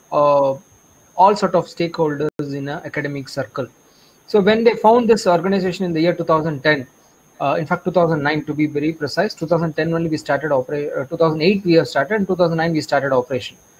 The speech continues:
So we have traveled around eleven years of journey. So this is a non-for-profit autonomous society where under a public-private partnership model it has been started. The government and the industry, they came together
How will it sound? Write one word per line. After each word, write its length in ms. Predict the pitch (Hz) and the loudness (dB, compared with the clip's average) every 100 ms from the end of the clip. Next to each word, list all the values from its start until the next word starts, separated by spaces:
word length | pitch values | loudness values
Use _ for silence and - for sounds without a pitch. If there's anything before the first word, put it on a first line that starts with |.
| _ _ _ | _ _ _
So 140 | - 220 | 2 4
we 80 | 214 | 6
have 260 | 233 240 208 - - | 6 6 4 -2 0
traveled 320 | 185 190 214 185 | 4 6 6 6
around 140 | 185 170 | 4 2
eleven 220 | 156 180 | 0 0
years 180 | 175 156 | 0 -2
of 100 | 139 139 | -2 -4
journey. 220 | 147 123 - - _ _ - | -4 -6 -12 -20 _ _ 0
So 80 | 226 226 220 190 | 4 6 4 2
this 180 | 208 254 | 0 0
is 60 | 254 | 0
a 100 | 202 | 2
non-for-profit 800 | 190 202 226 208 190 185 208 208 185 | 2 2 -2 0 -2 -2 -4 -6 -8
autonomous 460 | 165 185 190 185 180 | -2 -2 -2 -6 -8
society 420 | - 165 156 185 147 | -6 -6 -4 -6 0
where 220 | 160 185 185 - _ 170 | 4 4 2 -6 _ -6
under 220 | 170 180 | -2 -2
a 60 | - 156 | 2 2
public-private 560 | 160 196 170 156 165 160 | 2 0 2 2 2 0
partnership 420 | 143 160 - 156 | -2 -4 -10 -8
model 220 | 147 143 143 | -6 -6 -4
it 100 | 135 | -4
has 60 | 127 147 | -4 -6
been 60 | |
started. 420 | 143 - 123 165 - _ _ _ _ 143 | -8 -4 -4 -4 -10 _ _ _ _ -6
The 60 | 127 147 | 0 2
government 380 | 165 190 208 170 | 4 4 4 2
and 120 | 180 180 | 2 -2
the 80 | 160 | -4
industry, 340 | 151 165 - 180 _ | -2 -4 -4 -10 _
they 160 | - 147 | -8 -8
came 240 | - 170 - 160 | -4 -6 -2 0
together 340 | 151 151 202 | 2 2 0